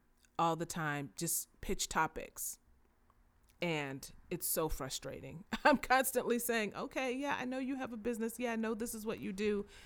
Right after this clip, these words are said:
I know that's what you do. That's great. But what is the story?" I really need you to always be pitching stories. So keep that in mind.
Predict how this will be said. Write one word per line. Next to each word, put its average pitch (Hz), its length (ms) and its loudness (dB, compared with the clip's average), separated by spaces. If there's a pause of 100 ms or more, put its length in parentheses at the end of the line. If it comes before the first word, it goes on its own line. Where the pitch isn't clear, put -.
(120)
I 190 100 0
know 208 220 4
that's 196 240 0
what 190 180 0
you 185 80 0
do. 175 200 2
That's 160 260 0
great. 165 300 2
But 170 100 0
what 190 220 4
is 170 160 0
the 160 120 -4
story?" - 520 -4 (1500)
I 175 60 2
really 214 460 2
need 196 320 2
you 170 240 0
to - 120 -6 (220)
always 175 720 2 (260)
be 180 140 2
pitching 151 500 8
stories. - 760 -4
So - 180 -2
keep - 300 -6
that 175 160 0
in 165 80 0
mind. 123 500 -4